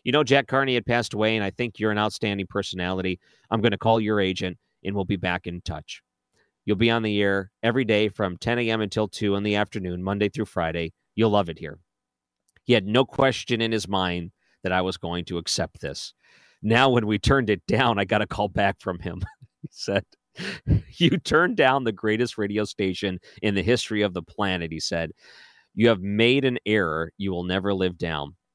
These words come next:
"It was unbelievable," King said. "I never met a man who loved his station as much as Hyland loved K M O X. Had I not had the good fortune of having a national show, I would have loved to work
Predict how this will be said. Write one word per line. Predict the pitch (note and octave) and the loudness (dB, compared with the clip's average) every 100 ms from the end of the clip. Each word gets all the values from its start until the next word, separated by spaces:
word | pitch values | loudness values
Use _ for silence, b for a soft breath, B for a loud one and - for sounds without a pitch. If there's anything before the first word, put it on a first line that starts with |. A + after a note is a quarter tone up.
| _ _ _ | _ _ _
"It | F#2+ | -4
was | G2 | 2
unbelievable," | A#2+ A#2+ A#2+ A2+ G2 F2 F2 | 2 4 4 4 2 -4 -6
King | - F2 | -8 -10
said. | F2 F#2 F2 | -4 -2 -2
"I | |
never | F2+ G2+ G#2+ | -2 -2 0
met | G#2+ | 0
a | G#2 | 0
man | G2 F#2+ | 0 -2
who | F#2 | -2
loved | F#2 F#2+ F#2 | 0 0 0
his | G2+ F#2 | -4 -4
station | - F#2+ F2+ F2 | -2 -2 -2 -6
as | E2+ D#2+ | -6 -4
much | F#2 - | -6 -4
as | F2 | -8
Hyland | - G2 G2 G2 F2+ | -4 -2 0 -2 -2
loved | F2 E2+ | -4 -6
K | - F2 | -6 -4
M | E2+ | -2
O | E2 | -4
X. | D#2 - - _ _ _ _ _ _ | -6 -10 -16 _ _ _ _ _ _
Had | A#2 | 4
I | A2 | 4
not | F#2+ G2+ A#2 A2 | 2 2 2 2
had | G#2+ A2+ | 0 0
the | F#2 | -2
good | F2+ G2+ | -4 -4
fortune | - G#2 - F#2+ | -2 -2 -2 -4
of | E2+ | -2
having | G2 F#2+ F2 | -2 -2 -4
a | |
national | F2 F#2 - F#2+ F#2+ | -2 -4 -2 -4 -4
show, | - F#2 D#2 D#2 - _ _ _ _ - | 0 0 0 -6 -16 _ _ _ _ -4
I | F#2+ | -2
would | F#2+ | 0
have | F2+ F2 | -2 -4
loved | F2 G2 G#2 G2+ A2 - _ _ - | 2 4 4 0 -14 -18 _ _ -4
to | A2 | -4
work | F2+ E2+ D#2+ _ | -2 -4 -6 _